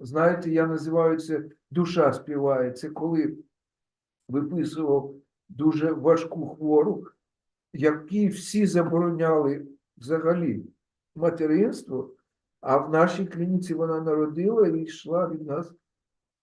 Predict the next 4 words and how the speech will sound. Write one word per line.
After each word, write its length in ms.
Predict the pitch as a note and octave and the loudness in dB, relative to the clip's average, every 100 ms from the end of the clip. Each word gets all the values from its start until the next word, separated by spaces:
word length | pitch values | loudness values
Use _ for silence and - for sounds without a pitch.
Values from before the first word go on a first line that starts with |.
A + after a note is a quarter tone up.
| _ _ _ _ - | _ _ _ _ -20
щасливою. 960 | - E3+ E3 E3 C#3 A#2+ A#2+ A2 - - | -8 -6 -6 -4 -2 -2 -4 -6 -8 -6
От, 360 | E3 G3 - - _ _ _ | -2 -2 -4 -14 _ _ _
от 280 | D#3+ D3+ - | -6 -6 -2
тут 340 | G#3+ C#4+ D4+ | 2 2 0